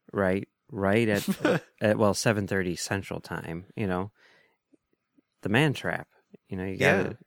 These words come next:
Speaker 1: right? You, so you, that you're watching that thing at the same time,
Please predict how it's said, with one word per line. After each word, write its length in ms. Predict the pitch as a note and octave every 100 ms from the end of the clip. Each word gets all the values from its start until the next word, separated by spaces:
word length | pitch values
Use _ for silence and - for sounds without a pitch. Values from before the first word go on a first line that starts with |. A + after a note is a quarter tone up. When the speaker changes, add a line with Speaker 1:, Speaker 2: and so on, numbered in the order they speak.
| _
Speaker 1:
right? 320 | G2 G#2+ C3+
You, 420 | - - - G#2+ F#2+
so 180 | -
you, 280 | A2+ G2+ G2+
that 140 | F#2+ A#2+
you're 140 | G#2
watching 680 | F#2+ G#2+ B2+ - F#2+ E2+ E2 _ _ _ _ _ _
that 320 | G2+ A2+ G#2+ -
thing 520 | - B2 G#2 E2 D#2+ _ _ _ _
at 140 | - -
the 80 |
same 480 | - - A2+ G#2+ G2
time, 640 | F#2+ A#2 G#2 F#2+ F2 E2